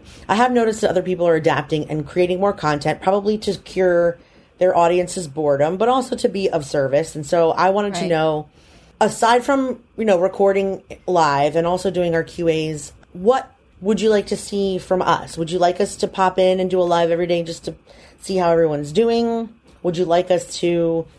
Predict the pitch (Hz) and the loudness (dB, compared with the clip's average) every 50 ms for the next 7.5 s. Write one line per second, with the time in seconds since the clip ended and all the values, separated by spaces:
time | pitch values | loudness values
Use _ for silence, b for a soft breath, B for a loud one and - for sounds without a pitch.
0 | b b - 165 170 175 - - 190 175 165 151 - - - 240 233 226 233 - | b b -2 0 0 0 0 -2 -2 -2 -2 -2 -4 -6 -4 -2 -2 -2 -2 -2
1 | 233 226 214 214 - - 208 202 190 190 - 170 160 151 156 - 151 160 143 156 | 0 0 -2 -2 0 0 2 2 2 2 0 -2 0 0 0 0 0 2 2 0
2 | 151 151 180 180 180 180 165 170 175 175 170 160 165 - - 170 156 156 - 160 | 0 2 2 2 2 2 0 0 0 0 0 -2 -2 -4 -4 -4 -4 -4 -4 -6
3 | 151 147 143 - - 156 147 139 139 139 135 - - - b b b b b b | -6 -6 -6 -2 0 0 2 0 0 -2 -4 -10 -20 -20 b b b b b b
4 | b b b b - 170 165 156 151 151 147 143 139 143 139 131 - - - - | b b b b -2 0 2 2 2 0 0 -2 -4 -6 -8 -8 -10 -12 -16 -16
5 | - - 220 262 240 185 170 170 180 - 190 196 - 226 208 208 196 185 - - | -8 -4 0 2 4 4 4 4 2 2 0 0 0 2 2 2 2 0 -2 -2
6 | 196 190 175 170 170 165 - 156 175 180 175 - - 185 151 165 165 156 - 170 | -2 0 2 2 2 2 2 2 0 0 0 -4 -8 -8 -6 -6 -6 -4 -2 -2
7 | 165 160 - 180 175 180 170 165 160 | -2 0 -2 -2 0 0 0 0 -2